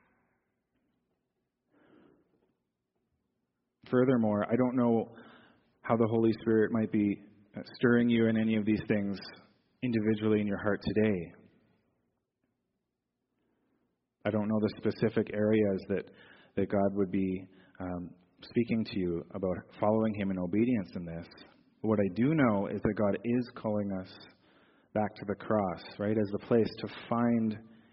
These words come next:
his grace and continue to be changed into the likeness of his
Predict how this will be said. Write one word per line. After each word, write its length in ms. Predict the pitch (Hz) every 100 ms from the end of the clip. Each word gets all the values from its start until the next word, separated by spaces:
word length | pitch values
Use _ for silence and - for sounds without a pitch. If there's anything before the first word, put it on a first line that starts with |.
| -
his 180 | 101 87
grace 360 | 92 90 90 -
and 160 | 104 -
continue 480 | 95 - 117 120 113
to 140 | 110
be 100 | 104
changed 400 | - 98 92 -
into 340 | 120 107 - 98
the 100 | 98
likeness 320 | 92 90 90 -
of 100 | 90
his 140 | 92